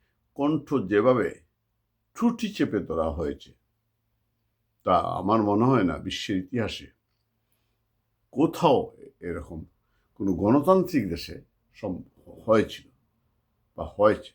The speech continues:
যাই হোক, আপনারা খেয়াল করে দেখবেন, সপ্তাহখানেক আগেই বোধহয় আমি একটা কনটেন্ট দিয়েছিলাম,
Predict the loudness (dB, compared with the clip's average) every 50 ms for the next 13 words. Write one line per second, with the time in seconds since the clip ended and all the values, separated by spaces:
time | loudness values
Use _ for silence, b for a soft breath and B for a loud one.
0 | _ _ _ _ _ _ _ _ _ -12 -4 0 0 0 0 -2 -6 -10 -12 _
1 | _ _ _ _ _ _ _ _ _ _ _ _ _ _ -8 -8 -8 -4 -2 0
2 | 0 0 2 4 4 4 4 4 2 2 2 2 0 -2 -2 -4 -8 -10 -10 -12
3 | _ _ _ _ _ _ _ _ _ -16 -4 0 0 0 0 -2 -4 -4 -4 -2
4 | 0 0 0 2 2 2 0 0 0 -2 -2 -4 -4 -8 -10 -10 -10 -8 -6 -6
5 | -4 -4 -4 -4 -6 -8 _ _ _ _ _ _ _ _ _ _ -18 -18 -10 -8
6 | -8 -8 -8 -10 _ _ _ _ _ _ _ _ _ -2 0 0 2 2 2 2
7 | 2 2 0 0 -2 -2 -4 -8 -14 -16 -16 -16